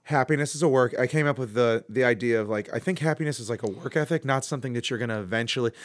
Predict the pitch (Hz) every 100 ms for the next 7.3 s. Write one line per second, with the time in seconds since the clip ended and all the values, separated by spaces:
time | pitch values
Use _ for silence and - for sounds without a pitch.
0 | - - 247 220 214 156 170 165 131 120
1 | 143 131 120 110 - - - 226 165 156
2 | 185 - 135 143 - - _ - 180 170
3 | 156 - - 180 160 196 202 - - _
4 | - - - - 165 - 208 185 156 120
5 | 127 - 151 156 156 156 139 113 113 127
6 | _ _ _ - 165 165 147 113 196 214
7 | 135 135 165